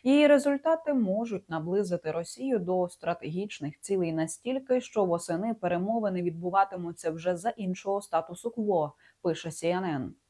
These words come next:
Якщо зустріч Трампа і Путіна відбудеться найближчим часом, С Ш А будуть просувати ідею тристороннього саміту за участі Володимира Зеленського. Саме цей формат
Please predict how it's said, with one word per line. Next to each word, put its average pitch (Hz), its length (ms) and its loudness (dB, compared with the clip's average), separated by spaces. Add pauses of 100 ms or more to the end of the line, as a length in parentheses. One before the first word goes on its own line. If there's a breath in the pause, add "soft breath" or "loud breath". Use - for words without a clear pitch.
(300 loud breath)
Якщо 294 360 2
зустріч 233 520 0
Трампа 220 380 0
і 294 160 0
Путіна 185 380 -2
відбудеться 180 500 0
найближчим 185 600 -6
часом, 262 460 -2
С 202 140 -4
Ш 180 160 -4
А 220 200 4
будуть 196 400 -4
просувати 202 600 -6
ідею 226 540 0 (180 loud breath)
тристороннього 233 840 0
саміту 214 520 -2
за 220 120 0
участі 190 520 -6
Володимира 151 580 -2
Зеленського. 147 800 -4 (500 loud breath)
Саме 190 480 0
цей 175 240 2
формат 214 420 0